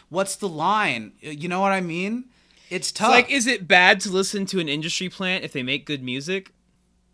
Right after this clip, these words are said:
Speaker 1: I
Speaker 2: You
Speaker 1: think
Speaker 2: know?
Speaker 1: it's a little more complicated than that, though, when it's like,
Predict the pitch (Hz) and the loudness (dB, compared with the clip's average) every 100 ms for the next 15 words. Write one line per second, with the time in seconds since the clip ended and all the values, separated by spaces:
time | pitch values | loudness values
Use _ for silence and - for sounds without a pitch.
0 | _ _ _ _ _ _ _ - 180 - | _ _ _ _ _ _ _ 0 0 0
1 | 262 - 202 202 196 175 156 180 170 170 | -2 -2 -2 -2 0 -2 -2 -2 -2 -6
2 | 165 160 135 117 123 120 113 110 113 117 | -8 -6 -6 -2 0 0 -2 -8 -6 -6
3 | 120 - 123 113 107 101 - | -6 -8 -6 -4 -4 -6 -16